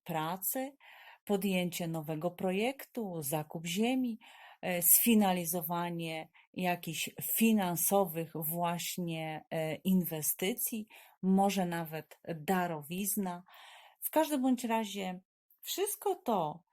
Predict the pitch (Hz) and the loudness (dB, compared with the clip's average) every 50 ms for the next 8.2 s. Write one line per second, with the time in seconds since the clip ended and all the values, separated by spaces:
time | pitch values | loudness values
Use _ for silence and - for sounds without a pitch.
0 | _ _ _ _ _ - - - - 208 196 190 185 - - - 175 170 165 190 | _ _ _ _ _ -6 -2 2 6 6 6 6 4 2 0 -4 -4 -2 0 2
1 | 196 202 226 247 254 254 226 - 196 180 180 - - - - 165 165 160 170 - | 4 4 6 6 6 4 2 0 -4 -6 -6 -6 -10 -8 -8 -8 -8 -10 -14 -16
2 | _ _ - 170 165 190 190 196 202 214 202 175 165 170 160 147 143 143 147 147 | _ _ -10 -6 -2 0 0 2 2 0 -2 -2 -4 -6 -4 -6 -6 -6 -4 -2
3 | - - 202 277 359 381 - - - 330 262 220 180 165 151 156 - - 165 156 | -2 0 0 -2 -2 -4 -4 -6 -4 -4 -4 -2 -4 -4 -6 -10 -8 -8 -8 -8
4 | - - 214 277 - - - - 247 214 202 190 180 - _ - - - _ - | -4 -4 -4 -4 -4 -8 -6 -4 -2 -2 -2 -4 -6 -10 _ -20 -20 -20 _ -10
5 | - 175 165 185 175 160 160 160 151 170 175 190 208 220 220 214 202 185 185 170 | -6 -4 -2 -2 -2 -2 -4 -4 -4 0 2 2 4 2 2 2 0 0 0 -4
6 | 170 _ _ _ _ - 180 160 151 165 160 156 180 202 220 262 247 - - - | -8 _ _ _ _ -8 -4 -2 0 0 0 0 2 4 4 4 4 4 4 4
7 | 226 202 185 175 170 160 151 165 151 147 160 185 185 226 262 247 - - 233 214 | 4 2 2 0 -2 -2 -4 -4 -4 -4 -2 0 0 0 0 -2 -2 -2 -2 -2
8 | 196 190 180 165 | -2 -4 -6 -8